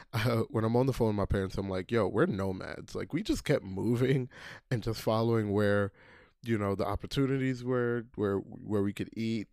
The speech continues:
where <laughs> it was, it was a game of, you know, my parents,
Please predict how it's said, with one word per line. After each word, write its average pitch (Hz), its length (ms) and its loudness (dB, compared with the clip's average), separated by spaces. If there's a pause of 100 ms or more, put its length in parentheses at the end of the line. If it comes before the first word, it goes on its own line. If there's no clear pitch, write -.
where 107 440 0 (100)
<laughs> - 1080 -4
it 123 80 -2
was, 110 380 -4 (1120)
it 120 60 2
was 120 180 4
a 123 80 4
game 117 420 4
of, 110 460 2
you 107 140 -2
know, 101 180 0
my 101 160 -2
parents, 117 800 0